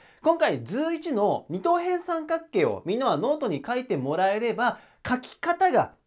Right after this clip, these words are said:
合ってるかどうかのチェックでね、採点することができますので、ぜひね、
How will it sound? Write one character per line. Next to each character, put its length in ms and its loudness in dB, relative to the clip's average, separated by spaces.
合 80 4
っ 120 -4
て 120 2
る 80 -2
か 100 0
ど 140 -2
う 20 -2
か 80 -2
の 80 -2
チ 160 -4
ェ 40 0
ッ 60 -14
ク 80 -4
で 120 -4
ね、 180 -4
採 160 -2
点 160 -8
す 100 -6
る 80 -2
こ 100 -4
と 80 -4
が 100 -4
で 80 -4
き 100 -10
ま 140 -6
す 100 -18
の 80 -6
で、 160 -2
ぜ 80 -6
ひ 80 -6
ね、 140 -4